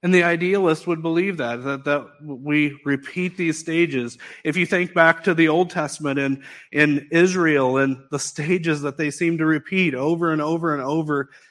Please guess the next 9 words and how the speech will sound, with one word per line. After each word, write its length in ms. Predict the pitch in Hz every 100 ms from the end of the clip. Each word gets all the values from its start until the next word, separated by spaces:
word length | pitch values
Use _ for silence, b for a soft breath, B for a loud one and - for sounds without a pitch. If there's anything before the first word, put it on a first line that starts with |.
| b
and 100 | 127 -
over 380 | 151 156 170 156
again, 520 | 135 143 131 117 113 _ _ _ _ _ _ _ _
that 180 | 135 131 110 _ _ -
God 300 | 151 208 160
gives 220 | 190 180
them 180 | 202 196
everything. 760 | 196 202 180 175 139 113 110 - _ _ _ _ _ _ _ _ _ _ _ _ _ _
They 360 | 139 151 160